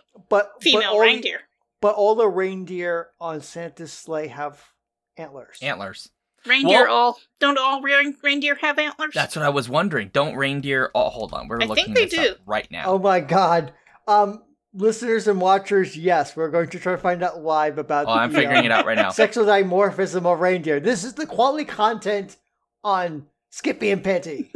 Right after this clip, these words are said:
Speaker 3: <laughs> I got this from the Food and Drug Administration, by the way. I don't know why that's the thing that came up
Speaker 1: <laughs> Hell's
Speaker 3: first,
Speaker 1: not
Speaker 3: but
Speaker 2: Why do
Speaker 1: Prince
Speaker 2: they
Speaker 1: Scorturo.
Speaker 2: care? <laughs>
Speaker 3: I don't know. Well, I guess because technically you can eat reindeer, I, I guess. I, I don't know. I, or
Speaker 1: Um,
Speaker 3: maybe,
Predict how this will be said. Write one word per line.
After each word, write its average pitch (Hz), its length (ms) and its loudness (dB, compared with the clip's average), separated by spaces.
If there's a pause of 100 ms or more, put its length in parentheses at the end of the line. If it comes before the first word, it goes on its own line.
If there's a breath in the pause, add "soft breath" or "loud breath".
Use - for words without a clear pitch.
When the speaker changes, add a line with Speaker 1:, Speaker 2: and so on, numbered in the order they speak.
Speaker 3:
<laughs> 285 120 0
I 302 160 6
got 196 260 2
this 190 160 0
from 156 220 -2
the 131 80 0
Food 202 340 2
and 226 160 4
Drug 151 300 2
Administration, 107 800 -2
by 95 180 0
the 98 120 -8
way. 110 320 2
I 123 160 -2
don't 127 140 0
know 135 100 2
why 127 220 4
that's 127 320 0
the 151 100 -6
thing 135 220 -4
that 123 120 -4
came 311 260 2
up 240 60 2
Speaker 1:
<laughs> - 20 -
Hell's 233 200 4
Speaker 3:
first, - 140 4
Speaker 1:
not 208 120 6
Speaker 3:
but 262 100 6
Speaker 2:
Why 269 200 6
do 277 80 2
Speaker 1:
Prince 285 140 -2
Speaker 2:
they 359 200 4
Speaker 1:
Scorturo. 180 580 0
Speaker 2:
care? 349 320 -2 (140)
<laughs> - 0 -
Speaker 3:
I 254 140 4
don't - 300 4
know. 214 200 4
Well, 156 140 4
I 143 200 4
guess 175 280 0
because 165 340 0
technically 156 480 -4
you 131 160 -6
can 127 240 -6
eat 170 240 -4
reindeer, 92 560 -8
I, 98 180 -10 (120)
I 110 80 -6
guess. 107 580 -6
I, 139 180 2
I 151 140 4
don't 208 140 0
know. 185 380 0
I, 143 120 2 (100)
or 165 220 4
Speaker 1:
Um, 247 200 6
Speaker 3:
maybe, 156 420 -4